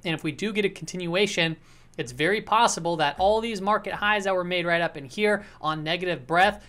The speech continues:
and then we start seeing some sort of divergence take place where we do not get to a new all-time record high in the S and P five hundred. So this is kinda similar to what happened in two thousand eighteen. Two thousand and eighteen,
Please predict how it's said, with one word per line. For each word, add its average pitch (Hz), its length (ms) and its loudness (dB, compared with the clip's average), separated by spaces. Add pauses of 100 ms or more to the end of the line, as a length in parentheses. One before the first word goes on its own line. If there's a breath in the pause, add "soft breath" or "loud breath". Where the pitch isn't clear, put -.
and 151 120 -6
then 170 60 -2
we 175 80 -2
start 175 280 -2
seeing 175 440 -2 (560)
some 190 180 -4
sort 185 200 -2
of 165 80 -4
divergence 175 600 0
take 156 240 -4
place 143 420 -4 (560)
where 160 180 0
we 160 120 0
do 160 140 -6
not 170 300 2
get 175 280 2 (300 loud breath)
to 185 360 0 (200 loud breath)
a 147 80 -4
new 170 460 0
all-time 160 520 -4
record 147 260 -4
high 151 420 -6
in 156 140 -6
the 151 140 -6
S 143 160 -6
and 135 120 -14
P 151 140 -12
five 127 260 -4
hundred. 143 420 -2 (220 loud breath)
So 196 440 2 (600)
this 202 280 2
is 208 160 -6
kinda 220 300 -4
similar 208 400 -2
to 202 80 -2
what 185 160 2
happened 190 440 0
in 175 300 -4
two 185 160 -6
thousand 175 480 -2
eighteen. 175 480 -6
Two 165 160 -10
thousand 156 340 -4
and 143 100 -10
eighteen, 214 560 -8